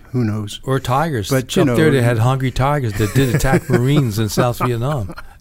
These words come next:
Speaker 2: Yes.
Speaker 1: When you're,
Speaker 2: <laughs>
Speaker 1: when you're i-, in that mode, everything is suspicious, and, uh,
Speaker 2: And plus, your little people know, they can hear.
Speaker 1: Yeah.
Speaker 2: And they're giving you signals already as a one zero.
Speaker 1: Yeah, you know, "Go, go, D, D, D."
Speaker 2: Yeah.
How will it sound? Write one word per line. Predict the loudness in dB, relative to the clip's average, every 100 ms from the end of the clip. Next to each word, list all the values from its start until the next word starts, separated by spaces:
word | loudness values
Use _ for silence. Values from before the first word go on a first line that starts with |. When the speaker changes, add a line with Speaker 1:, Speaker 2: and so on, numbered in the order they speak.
| -4
Speaker 2:
Yes. | -2 0 2
Speaker 1:
When | 4 6
you're, | 6 4 0 -8 -4
Speaker 2:
<laughs> | -4 -6 -18 -8
Speaker 1:
when | 0 4
you're | 4 4 2
i-, |
in | -2 -8 -4 0 2
that | 2 2
mode, | 4 6 4 2
everything | 0 0 0 2 2 2
is | 2 0 -2
suspicious, | -4 -4 -4 -2 -2 -2 -4 -6 -14 -20 -8
and, | -6 -6 -8
uh, | -12 -14 -14 -14 -8
Speaker 2:
And | 0
plus, | 0 2
your | 0
little | 2 2 4
people | 2 2 2
know, | 2 2
they | 2 0
can | 0
hear. | 2 2 0 -4
Speaker 1:
Yeah. | -2 -2 -4 -10 -20 -20 _ _ -4
Speaker 2:
And | 0
they're | 2
giving | 2 2 0
you | 0
signals | 0 0 0 0
already | 0 -2 0
as | -2 -2
a |
one | -2 -4
zero. | -2 -4 -2 -4
Speaker 1:
Yeah, | -6 -6
you | -6
know, | -6 -6
"Go, | -8 -8
go, | -6 -6
D, | -2 -2
D, | 0 0 0
D." | 0 -2
Speaker 2:
Yeah. | -2 -2 -2 -4